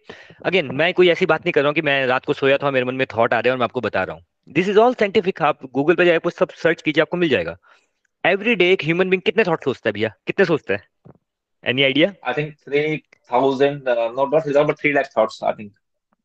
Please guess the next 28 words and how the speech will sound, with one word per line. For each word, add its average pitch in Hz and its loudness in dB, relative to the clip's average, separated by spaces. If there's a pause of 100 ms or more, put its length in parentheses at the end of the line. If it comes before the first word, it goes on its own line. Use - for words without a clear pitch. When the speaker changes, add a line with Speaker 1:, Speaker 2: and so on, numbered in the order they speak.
Speaker 1:
सिक्सटी - 0
थाउजेंड? 101 0
Speaker 2:
Per - -18
day। - -6
Speaker 1:
Around 156 2
सिक्सटी 180 0
थाउजेंड। 98 -2
Speaker 2:
सिक्सटी 98 -10
थाउजेंड, 101 -20
ओके। 101 -20
ओके। - -20 (1160)
Speaker 1:
आप 185 0
मानेंगे 165 2
नहीं, 185 4
उसमें 175 -2
से 147 0 (260)
नाइंटी 151 -2
फ़ाइव, 160 0
नाइंटी 147 0
सेवन 143 0 (440)
और 135 2 (140)
कई 156 2
बार 160 2
तो 170 -2
नाइंटी 151 -2
नाइन 143 -2
परसेंट 156 -4
थॉट्स - -4